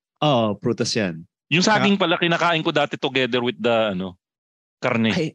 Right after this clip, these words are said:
Speaker 1: ay, oo nga, no. Shucks. Pero, ito yung ano, parang napansin ko, maganda, magandang way para i-encourage yung mga kabataan or mga
Speaker 2: Hmm.
Speaker 1: anak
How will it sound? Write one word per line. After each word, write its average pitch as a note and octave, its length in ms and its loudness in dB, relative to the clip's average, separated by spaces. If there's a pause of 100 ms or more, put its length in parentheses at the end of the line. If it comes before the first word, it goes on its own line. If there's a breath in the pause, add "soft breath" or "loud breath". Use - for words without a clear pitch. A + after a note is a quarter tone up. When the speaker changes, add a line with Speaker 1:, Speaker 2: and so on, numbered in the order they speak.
(140)
Speaker 1:
ay, F3+ 180 -2
oo F3+ 260 -6
nga, G#3 260 0
no. D#3 460 -2 (260)
Shucks. - 540 -12 (360 loud breath)
Pero, D#4+ 360 0 (600)
ito - 180 0
yung G#3+ 240 2
ano, E3+ 200 2
parang A3+ 280 0
napansin A3+ 460 0
ko, G#2 420 -2 (200)
maganda, G3 680 0
magandang F3+ 580 -2 (220)
way B2 340 2
para A#2+ 420 -2
i-encourage A#2 760 -2
yung A2 160 -4
mga G2+ 240 -4 (480)
kabataan F#2+ 640 -2
or E2+ 180 -6
mga F2 220 -8
Speaker 2:
Hmm. F#2 100 -6
Speaker 1:
anak G2 140 -12